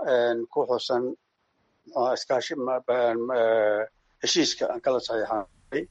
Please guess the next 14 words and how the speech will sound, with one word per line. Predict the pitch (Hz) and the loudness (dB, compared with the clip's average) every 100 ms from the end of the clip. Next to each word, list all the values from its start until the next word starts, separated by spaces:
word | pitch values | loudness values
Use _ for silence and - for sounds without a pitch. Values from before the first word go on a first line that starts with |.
| _ _ - 120 | _ _ -8 -4
oo | |
dhinacyadaas | 120 127 131 147 131 135 | -2 2 6 6 6 4
oo | 127 | 6
dhan | 135 143 139 - | 6 4 -4 -10
tilmaamaya, | - 120 120 131 127 117 120 127 - - - - | -4 0 2 2 4 4 4 2 -4 -16 -20 -6
dhinac | - 160 143 | 0 4 4
walbana | 127 147 139 | 4 4 4
lagu | 135 147 | 4 0
talagalay, | - 127 120 123 139 - | 2 2 4 4 4 2
eh, | 127 113 107 117 123 | 2 2 0 -2 -2
in | 131 131 135 139 | -2 -2 -4 -4
hadhow | 135 131 131 | -2 0 0
marka | 139 131 135 113 | -2 -2 0 2
ay | 113 | 2